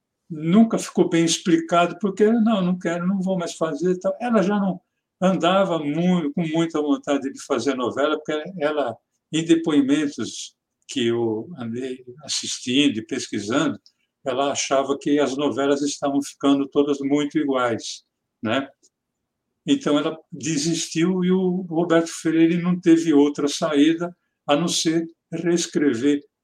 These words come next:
todos os capítulos já escritos pra poder fazer desaparecer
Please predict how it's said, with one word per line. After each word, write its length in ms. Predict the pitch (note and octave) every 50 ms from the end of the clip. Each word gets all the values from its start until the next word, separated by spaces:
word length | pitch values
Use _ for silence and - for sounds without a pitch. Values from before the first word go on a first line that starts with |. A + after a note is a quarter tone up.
| _ _ _
todos 480 | - F#3 F#3 G3+ G#3+ G#3 - C#3+ B2 B2
os 120 | B2 A2 - -
capítulos 960 | - - A#2+ A2+ - - C3+ B2+ B2 B2 - C3 G#2 G#2+ G2+ F#2+ - - - - _ -
já 240 | A#2+ G#2 A#2 A#2+ A#2
escritos 640 | A#2+ A#2 - - - - D#3+ F3+ F3+ - - - - _ _ _ _ _ -
pra 160 | D#3+ E3 E3
poder 300 | - F#3 E3 D#3+ F3+ F3
fazer 340 | F3+ - F3 D#3 B2+ C#3+ C#3
desaparecer 960 | A#2 A2 B2+ D3 D3 - F3 D#3+ D#3+ D#3 D3 D3 - - C3+ B2 A#2 A2+ -